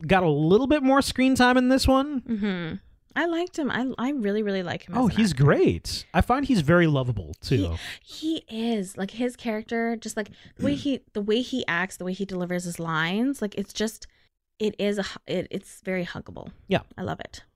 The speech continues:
Speaker 2: So after the whole movie debacle, Tiffany goes to her daughter Bree and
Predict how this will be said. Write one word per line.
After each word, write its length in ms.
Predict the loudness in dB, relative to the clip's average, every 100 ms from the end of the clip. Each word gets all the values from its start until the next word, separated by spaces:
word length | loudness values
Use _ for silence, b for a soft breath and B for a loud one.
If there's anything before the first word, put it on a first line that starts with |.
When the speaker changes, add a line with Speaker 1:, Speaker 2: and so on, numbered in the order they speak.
| _ _ _ _
Speaker 2:
So 180 | -6 0
after 320 | 2 2 0 -2
the 100 | 0
whole 220 | 0 2
movie 560 | 2 0 0 -2 -2 -4 b b b -10
debacle, 720 | -4 -2 -4 -6 -4 -4 -4 -8 _ _ _ -6
Tiffany 340 | -4 -2 -2
goes 280 | 2 2 0
to 100 | -2
her 120 | -2
daughter 300 | -2 -2 -2
Bree 520 | -4 -4 -2 -2 -4 -6 _
and 320 | -4 -2 -2